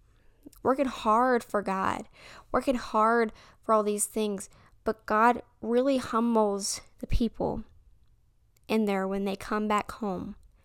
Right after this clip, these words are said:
when they come back to their safe place, that it is still their duty to please God and to thank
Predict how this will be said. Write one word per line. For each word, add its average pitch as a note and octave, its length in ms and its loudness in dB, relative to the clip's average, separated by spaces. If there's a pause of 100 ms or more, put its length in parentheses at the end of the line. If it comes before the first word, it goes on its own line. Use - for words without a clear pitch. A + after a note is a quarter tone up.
(480)
when G3+ 220 -2
they G3+ 100 -2
come G#3+ 220 -2
back G#3+ 280 -2
to G#3 160 -4
their G3 200 -4 (340)
safe A3 300 -2
place, G#3+ 280 2
that - 320 -2
it A3 180 2
is G#3 140 0
still A3 500 0
their G#3+ 180 0
duty G3 480 -4 (1200)
to G3+ 360 -2
please G3 420 -8 (180)
God F#3 280 -4 (1400)
and A3 160 -2
to A3+ 100 -6
thank G3+ 360 -8